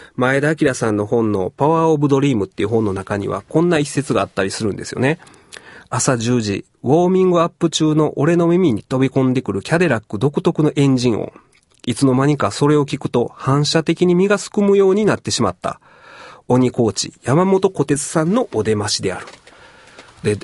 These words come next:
えー、当然ね、普通のトレーニングですよね。スクワットとか腕立てとか、そんなんもすごい、えー、回数を何百回、何千回させられたりするんですけれども、それとともに、食事ですよ。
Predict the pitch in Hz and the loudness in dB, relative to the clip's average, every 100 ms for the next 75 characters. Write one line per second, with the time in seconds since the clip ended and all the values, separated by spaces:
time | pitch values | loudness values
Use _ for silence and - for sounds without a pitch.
0 | - 117 107 107 - - 151 139 147 175 | -6 -4 -2 -4 -6 0 0 2 2 2
1 | 143 127 123 123 120 131 113 98 101 - | 0 0 0 2 2 2 0 -2 -4 -2
2 | 127 143 - 175 117 117 101 101 107 107 | -2 -2 -2 -2 0 -2 -2 -2 -2 -2
3 | 117 123 117 107 - 104 101 - 127 127 | -2 -2 -2 -2 -2 -4 -2 -2 0 0
4 | 113 101 110 139 147 107 - 113 - 120 | 0 -2 0 0 0 -2 -6 -6 -2 -2
5 | 117 120 113 110 107 - - 117 110 110 | -2 -2 0 2 0 -2 -6 -4 0 0
6 | 117 - 110 104 110 143 143 110 135 151 | -2 -2 -2 -2 0 -2 0 -2 -2 0
7 | 127 95 - 147 143 101 - - - 101 | 0 -2 0 2 2 0 -2 -4 -6 -2
8 | 120 98 - - - - - 170 165 156 | -2 -2 -8 -20 -20 -6 0 2 2 0
9 | 151 139 143 120 - _ _ _ _ _ | 2 2 2 0 -6 _ _ _ _ _
10 | _ _ _ - - - - 131 117 117 | _ _ _ -20 -14 -4 0 0 0 0
11 | 113 110 87 | 0 -2 -4